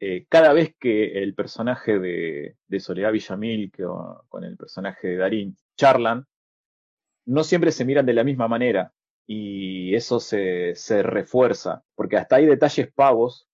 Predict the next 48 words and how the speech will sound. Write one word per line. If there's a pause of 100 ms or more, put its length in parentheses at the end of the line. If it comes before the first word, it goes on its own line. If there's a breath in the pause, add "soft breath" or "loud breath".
(140)
en
lo-,
en
los (100)
cuales,
por
ejemplo,
ella
está
hablando
con
él
y
cuando
se
están
mirando, (500)
a
ella
lo
llama
el
marido
de
ella (220)
por
teléfono, (160)
"Ah,
es
Alfonso",
y
le
corta.
O
sea,
es
más
importante
lo
que
ella
está
pasando
en
ese
momento
con
él